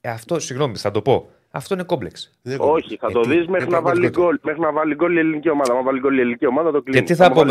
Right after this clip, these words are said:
Speaker 1: μετά
Speaker 3: γκολ,
Speaker 1: στο
Speaker 3: το βλέπει.
Speaker 1: ραδιόφωνο; Α, ωραία, ωραία. Ας, ωραία, να το πούμε διαφορετικά με τη λογική
Speaker 2: Άντε
Speaker 1: του Ηρακλή.
Speaker 2: πάλι τα ίδια.
Speaker 1: Παίζει, πες ότι έχει πάει η αεκ σε τελικό.
Speaker 2: Ναι.
Speaker 3: Ναι.
Speaker 1: Και
Speaker 3: Ε,
Speaker 1: έχουμε
Speaker 3: θα
Speaker 1: το
Speaker 3: πάει
Speaker 1: βράδυ εμείς
Speaker 3: τώρα, το
Speaker 1: εκπομπή.
Speaker 3: Μάιο.
Speaker 1: Δεν θα το δω
Speaker 2: Ε,
Speaker 1: ούτε
Speaker 2: ο Κετ-,
Speaker 1: εγώ,
Speaker 2: ε, ο
Speaker 1: ούτε
Speaker 2: Κετζόγλου
Speaker 1: εσύ.
Speaker 2: θα κάνει εκπομπή.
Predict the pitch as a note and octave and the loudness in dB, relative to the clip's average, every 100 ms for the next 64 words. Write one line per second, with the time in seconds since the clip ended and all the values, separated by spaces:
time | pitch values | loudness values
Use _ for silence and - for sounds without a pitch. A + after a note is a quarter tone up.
0 | C3 B2+ - A#2+ A2+ A#2 A2 G#2 G2+ - | 4 4 4 4 4 2 0 -2 -4 0
1 | C#3 - - - _ _ _ _ D#3 D3+ | 0 0 -6 -18 _ _ _ _ 0 2
2 | A2+ - C3+ A2+ - D3+ - - D3+ D#3 | 2 0 0 0 -2 -6 -4 0 0 0
3 | F3+ G#3 G3 F3 E3+ D3 A#2 A2 A#2+ B2+ | -2 -2 -2 0 -2 -2 -4 -4 -4 -4
4 | B2 D#3+ C#3+ C#3+ B2+ A#2 F2 G2 E2 D#2+ | -4 -2 0 0 0 -2 -6 -10 -14 -18
5 | _ - E3 D#3+ E3+ E3+ - E3 E3 C#3+ | _ 0 0 0 -4 -6 0 0 0 -6
6 | E3 - D#3+ D#3 D3+ C#3 F#2+ F#2 E2 E2 | -6 -2 2 4 2 0 -10 -14 -14 -16
7 | - _ _ _ - G#2 A#2+ D#3+ - E3+ | -18 _ _ _ -10 -10 -4 -4 0 0
8 | D#3 C#3+ C3+ D3+ C#3 C3 G2+ G2 G#2 A2 | 0 0 2 2 2 0 2 2 2 2
9 | A#2 E2+ - _ C#3+ D3+ D3+ D3 E3 - | 0 -2 -6 _ -2 2 4 4 6 6
10 | F3+ C#3 D4 - F#3+ A3 A#3+ G3+ G3+ F3+ | 6 6 6 4 0 -2 0 2 2 2
11 | G#3 E3 C#3 B2+ A2 G2+ F2 - | 2 -2 -2 -4 -6 -10 -12 -14